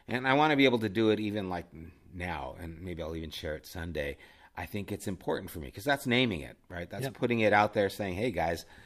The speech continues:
Speaker 1: I don't know. This is what I went through. This is what I feel. I don't even have a good answer why we didn't meet sooner." Some people asked me to, and some people, you know, were in opposition to it, but, um, I don't have a good answer.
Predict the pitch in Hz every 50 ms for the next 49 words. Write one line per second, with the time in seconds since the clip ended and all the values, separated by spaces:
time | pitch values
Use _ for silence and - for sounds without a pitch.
0 | - - - - - - _ - - 123 170 175 117 110 107 127 135 101 80 69
1 | - - - - _ - 101 123 - - 147 120 104 117 107 95 95 95 95 95
2 | 92 95 - 92 95 98 92 90 101 98 - - 98 92 92 85 73 76 - -
3 | 92 95 92 90 87 82 80 95 107 123 104 90 90 87 87 95 85 78 76 78
4 | 104 98 85 85 82 90 98 - - 95 87 78 76 82 90 90 92 90 87 87
5 | 85 - 76 90 87 87 85 - - - - - 92 87 87 90 87 87 87 -
6 | - - - _ - - 95 90 87 98 95 - - 76 - - 82 85 82 -
7 | - 85 82 85 82 85 82 82 85 85 - - - 90 90 87 90 90 90 87
8 | 80 71 67 - 98 85 76 87 80 - - 87 82 80 - - - - - -
9 | - _ - 87 82 80 73 76 76 76 76 73 73 85 87 80 76 76 78 -
10 | _ _ - 87 85 82 - - 90 - - 78 67 73 85 80 - - 90 85
11 | 82 - - 87 87 85 82 82 80 - - - 80 76 76 78 - - - -
12 | - - - - - - - - 82 82 82 80 80 78 76 - - - 87 95
13 | 98 95 87 85 90 82 82 82 76 73 76 82 90 - - 85 82 78